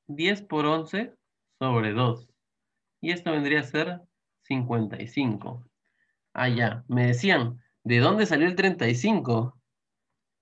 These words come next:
Pues, mira acá, ¿no? A mí me pedían suma de cifras.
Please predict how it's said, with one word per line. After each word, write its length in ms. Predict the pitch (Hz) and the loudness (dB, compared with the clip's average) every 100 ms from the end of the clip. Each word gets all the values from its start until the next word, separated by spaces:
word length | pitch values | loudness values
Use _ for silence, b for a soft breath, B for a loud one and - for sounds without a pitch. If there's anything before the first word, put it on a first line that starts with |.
| _ - | _ -6
Pues, 580 | 123 123 120 - - _ _ _ _ _ | 2 4 2 0 -14 _ _ _ _ _
mira 280 | 131 185 185 | 0 4 4
acá, 200 | 160 127 | 4 2
¿no? 320 | 120 190 - _ _ _ _ _ b b b b | 2 -2 -8 _ _ _ _ _ b b b b
A 100 | 139 | 2
mí 120 | 214 | 4
me 100 | 226 | 4
pedían 340 | 185 196 202 | 4 4 2
suma 240 | 208 214 170 | 2 2 2
de 60 | |
cifras. 600 | 151 220 220 123 107 - | 2 0 2 0 0 -6